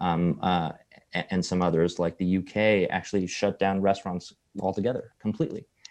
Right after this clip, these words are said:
uh, including the kitchens, which meant the takeout or the delivery, um, business would be stopped as well. And, um, those are things you have to be prepared for. And so, you, a-, and, um,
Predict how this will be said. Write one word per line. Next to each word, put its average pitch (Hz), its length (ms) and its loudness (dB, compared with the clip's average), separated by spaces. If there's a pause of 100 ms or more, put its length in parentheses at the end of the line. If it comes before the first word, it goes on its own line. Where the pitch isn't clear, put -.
(200)
uh, 98 60 -2
including 101 480 2
the 87 80 0
kitchens, - 480 -8
which 92 180 -4
meant 95 320 0
the 92 100 -4
takeout 101 580 2
or 92 120 2
the 90 100 2
delivery, 101 580 2 (300)
um, 92 180 0
business 90 340 -2
would 87 100 -2
be 90 100 -2
stopped 87 360 -6
as 85 160 -6
well. 101 360 -4 (420)
And, 95 440 2 (280)
um, 92 420 2 (760)
those 135 240 6
are 156 80 2
things 135 240 0
you 123 60 6
have 120 80 2
to - 80 -18
be 110 100 4
prepared 120 440 -4
for. - 160 -12 (640)
And 95 120 0
so, - 80 0
you, 98 320 4
a-, 90 240 -2
and, 90 320 2
um, 90 320 2